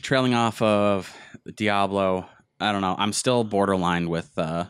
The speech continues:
with Terraria. Like, I want to like it. I just, I'm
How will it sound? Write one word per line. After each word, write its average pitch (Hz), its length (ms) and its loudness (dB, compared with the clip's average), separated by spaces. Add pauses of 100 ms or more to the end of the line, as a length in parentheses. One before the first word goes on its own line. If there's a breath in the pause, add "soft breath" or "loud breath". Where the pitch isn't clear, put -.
with 87 180 -2
Terraria. 85 640 0 (100)
Like, 92 320 0
I 110 120 2
want 113 320 2
to 117 100 -2
like 107 320 2
it. 85 160 0 (420 loud breath)
I 98 120 0
just, 101 520 0
I'm 95 160 -2